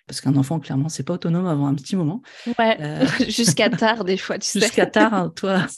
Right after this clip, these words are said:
Speaker 1: apparemment, ils sont même un peu plus vieux que la mienne, donc, euh, ouais. Et je me suis pris quelques claques, effectivement.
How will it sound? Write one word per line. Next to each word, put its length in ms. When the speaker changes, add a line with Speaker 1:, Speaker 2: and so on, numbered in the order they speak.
Speaker 1:
apparemment, 380
ils 60
sont 100
même 160
un 40
peu 120
plus 180
vieux 120
que 120
la 280
mienne, 220
donc, 260
euh, 260
ouais. 140
Et 420
je 80
me 120
suis 140
pris 140
quelques 280
claques, 320
effectivement. 600